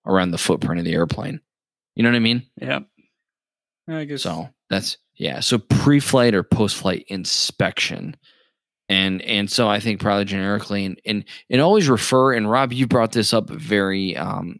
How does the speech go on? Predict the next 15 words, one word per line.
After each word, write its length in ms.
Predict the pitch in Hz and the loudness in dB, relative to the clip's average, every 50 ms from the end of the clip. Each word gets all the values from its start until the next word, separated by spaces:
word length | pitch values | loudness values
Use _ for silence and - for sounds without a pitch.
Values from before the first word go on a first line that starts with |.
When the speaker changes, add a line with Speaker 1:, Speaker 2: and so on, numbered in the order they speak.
| _ _ - | _ _ -8
Speaker 1:
which 200 | - 98 - - | -8 -8 -6 -2
makes 220 | 101 101 98 - | -4 -4 -2 -2
a 60 | 113 | -2
lot 100 | 113 127 | -2 -2
of 60 | 131 127 | 0 0
sense, 340 | - 107 95 104 - - _ _ _ _ _ _ _ - | 0 -2 -2 -2 -4 -8 _ _ _ _ _ _ _ -8
kind 160 | - 98 101 101 | -4 0 0 0
of 160 | 101 95 98 | 0 0 0
a 60 | 110 | 0
disclaimer 520 | 101 117 110 - - - 131 117 101 95 | 0 0 0 0 0 0 0 2 2 0
for 140 | 90 - - | -2 -2 -2
most 180 | 92 87 82 - | -4 -4 -4 -4
people, 300 | 80 78 82 85 - _ _ _ _ _ _ _ _ _ _ _ _ _ _ _ _ _ _ _ - | -6 -6 -6 -6 -8 _ _ _ _ _ _ _ _ _ _ _ _ _ _ _ _ _ _ _ -2
whatever 320 | - 120 117 120 107 107 | 2 4 4 4 4 4
your 260 | 104 98 95 92 90 | 4 4 4 0 -2